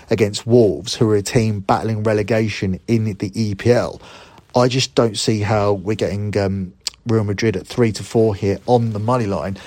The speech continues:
I also think there's big value on them being a short favourite at one to two to qualify from this tie. I mean, I would have it closer to one to three, one to three, minus three hundred, minus three fifty.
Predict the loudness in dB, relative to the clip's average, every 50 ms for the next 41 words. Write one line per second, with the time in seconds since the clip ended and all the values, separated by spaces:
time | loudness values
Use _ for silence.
0 | -16 -8 -2 0 2 2 2 2 0 -2 -2 -2 -4 -4 -2 -4 -4 -4 -4 -6
1 | -2 0 0 0 0 0 2 2 2 2 2 0 -2 -2 -2 -2 -2 -2 -2 -4
2 | -4 -2 0 0 0 0 0 -2 -2 -4 -4 -4 -4 -4 -2 2 4 4 4 4
3 | 2 0 2 2 2 2 0 -2 -4 -6 -4 0 0 0 0 0 -2 -6 -6 -4
4 | 0 2 2 2 2 0 -4 -6 -10 -14 -20 -14 -8 -6 -6 -2 2 4 4 4
5 | 4 2 0 0 0 0 -2 -4 -4 -6 -4 -4 -6 -6 -8 -6 0 2 2 2
6 | 2 0 -2 -4 -6 -6 -6 -6 -4 -2 -2 0 0 0 0 -2 -4 -4 -4 -6
7 | -4 -2 -2 -2 -4 -6 -8 -4 -2 -2 -2 -2 -4 -8 -16 -18 -16 -8 -2 0
8 | 0 0 0 -4 -6 -4 -2 0 0 2 2 2 0 0 -2 -4 -8 -16 _ -20
9 | -10 -4 -2 -2 -2 -2 -4 -6 -6 -4 0 0 0 0 0 0 -2 -2 -4 -4
10 | -4 -4 -4 -4 -4 -4 -4 -4 -4 -2 -2 -2 -4 -4 -4 -6 -6 -4 2 2
11 | 2 2 2 -4 -8 -8 -8